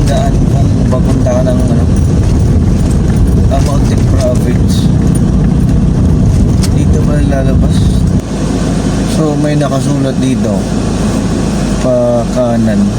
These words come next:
Santa Maria, Cabagan, pa kaliwa yung, ah,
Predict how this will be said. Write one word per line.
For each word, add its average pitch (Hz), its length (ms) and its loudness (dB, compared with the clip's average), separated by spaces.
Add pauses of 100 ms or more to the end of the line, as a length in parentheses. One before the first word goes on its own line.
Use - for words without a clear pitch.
(220)
Santa 113 320 -2
Maria, 110 480 -2 (240)
Cabagan, 104 600 -2 (360)
pa 113 160 -2
kaliwa 110 480 -2
yung, 101 220 -2 (1500)
ah, 196 560 0